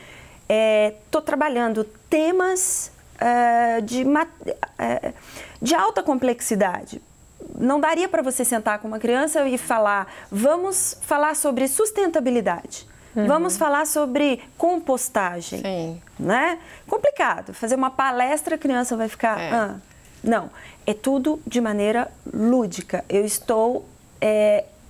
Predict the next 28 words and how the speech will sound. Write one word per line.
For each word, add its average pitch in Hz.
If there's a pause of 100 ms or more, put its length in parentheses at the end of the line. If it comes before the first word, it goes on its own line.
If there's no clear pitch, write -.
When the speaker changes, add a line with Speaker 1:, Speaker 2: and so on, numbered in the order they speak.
Speaker 1:
municiando 240
o 208
professor, 208
o 202
orientador, 196 (720)
a 247 (540)
trabalhar 311
esses 254
temas, 220
inclusive 254
o 233
Estatuto 269
da 240
Criança 202
e -
do 196
Adolescente, 185 (340)
através 208
de 214 (100)
brincadeiras. 240 (340)
Speaker 3:
Esse 233
é 269
o, 262 (120)
é 196
o 202
terceiro. 208
Speaker 1:
O -
terceiro. 226